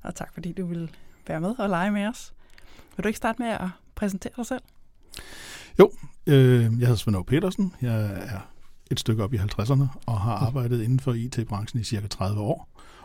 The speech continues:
Speaker 2: Og har været projektleder, øh, cirka ti år inden for agile det meste af tiden. Øh, men hele tiden med,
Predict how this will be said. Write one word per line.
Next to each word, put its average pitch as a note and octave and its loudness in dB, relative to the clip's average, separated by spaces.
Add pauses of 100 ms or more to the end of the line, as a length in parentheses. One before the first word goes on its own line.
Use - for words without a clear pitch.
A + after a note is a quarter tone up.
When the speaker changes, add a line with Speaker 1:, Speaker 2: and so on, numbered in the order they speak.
(140)
Speaker 2:
Og A2+ 6 (540)
har G#2 2
været G2 -4
projektleder, B2 2 (140)
øh, C3 0 (600)
cirka - -8
ti F#3 -2
år - -4 (1200)
inden B2 2
for A2+ 2
agile A2 0
det A#2 -4
meste A2 -4
af G#2+ -2
tiden. D3 0 (440)
Øh, A2+ 0 (260)
men A2 2 (220)
hele G#2+ -2
tiden A2 -2
med, G2+ -2